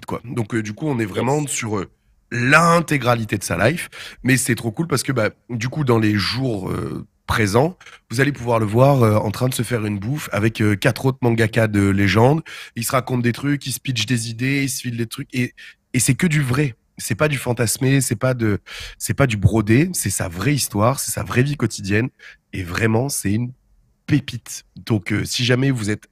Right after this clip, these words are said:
Speaker 1: amoureux de manga au sens général, c'est un must-have pour votre culture. Et après, si jamais, bah, vous êtes un petit peu féru d'histoire ou, euh, tout simplement de, de manga tranche de vie, eh bah,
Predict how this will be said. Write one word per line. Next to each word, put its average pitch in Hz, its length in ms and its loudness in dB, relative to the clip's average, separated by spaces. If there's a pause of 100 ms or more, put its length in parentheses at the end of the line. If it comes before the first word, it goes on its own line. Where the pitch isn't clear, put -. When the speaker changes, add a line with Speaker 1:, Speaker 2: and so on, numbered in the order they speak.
Speaker 1:
amoureux 156 320 2
de 143 60 -2
manga 120 440 -2 (400)
au 110 100 0
sens 113 220 0
général, 101 460 2 (420)
c'est - 160 -2
un 117 60 4
must-have 113 360 2
pour 98 140 -2
votre 95 160 -4
culture. 113 460 -2 (320)
Et 104 60 -4
après, 120 240 -4
si 110 180 -6
jamais, 107 320 0
bah, 90 180 -8
vous 87 200 -8
êtes 92 120 -8
un 107 80 2
petit - 180 -4
peu 135 160 2
féru 113 300 2
d'histoire 107 640 -4 (160)
ou, 175 200 -4 (500)
euh, 95 240 2
tout 95 140 -10
simplement 98 480 2
de, 80 640 -4 (260)
de 95 100 -6
manga 95 360 0
tranche 113 380 2
de 107 80 2
vie, 95 220 -2 (200)
eh 85 80 -6
bah, 78 260 -6